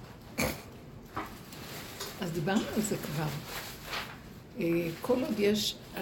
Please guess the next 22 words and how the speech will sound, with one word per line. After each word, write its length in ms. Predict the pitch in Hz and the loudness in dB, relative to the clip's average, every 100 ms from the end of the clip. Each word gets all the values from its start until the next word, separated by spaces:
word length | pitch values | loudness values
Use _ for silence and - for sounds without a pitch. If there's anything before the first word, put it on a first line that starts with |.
| 190 - - | -4 -6 -4
אה, 140 | 185 139 | 0 4
זחל 520 | 151 214 214 247 226 | 10 10 10 10 8
זה 220 | 180 175 | 8 4
עבודה. 340 | 156 170 165 151 - 170 | 4 2 2 -2 -2 -2
עובד, 320 | 170 196 185 | 4 4 4
עובד, 240 | 165 180 | 4 4
אוכל, 280 | - - 185 | 4 4 4
אוכל, 280 | 180 190 180 | 2 2 2
אוכל. 260 | 214 - - - - - 220 | 2 0 -4 -6 -8 -4 -4
<laughs> 460 | - - - - | -4 -8 -10 2
מימין 360 | 202 202 202 208 | 6 8 10 10
לשמאל, 360 | 208 - 208 214 | 8 6 6 6
שמאל, 320 | - 214 208 | 6 4 8
ימין. 280 | 214 202 208 | 10 10 6
כל 120 | 330 | 4
הזמן 180 | 294 226 | 4 2
אוכל, 300 | 208 208 190 | 4 2 2
אוכל, 240 | - 226 | 2 0
אוכל. 180 | 196 - - - - - - - - - - - - 165 | 0 -2 -6 -8 -12 -12 -10 -8 -10 -12 -12 -10 -2 4
והגולם 640 | 185 175 170 311 330 247 | 4 4 2 2 6 6
זה 100 | 214 | 6
כבר, 380 | 208 190 190 | 4 2 2